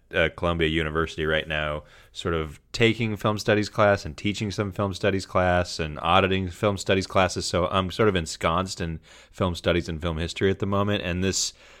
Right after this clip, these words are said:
truly is, like, along with things like, you know, maybe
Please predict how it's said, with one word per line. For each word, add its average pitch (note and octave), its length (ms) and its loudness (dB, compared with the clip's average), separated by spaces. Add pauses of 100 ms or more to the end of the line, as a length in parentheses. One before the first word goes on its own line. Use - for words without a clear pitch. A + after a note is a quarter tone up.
(140)
truly F2 440 4
is, E2+ 240 2
like, E2+ 200 2
along E2+ 320 4
with D#2+ 140 -2
things E2 260 -4
like, D2+ 260 -4
you D#2+ 100 -6
know, C#2+ 120 -6
maybe C#2+ 320 -8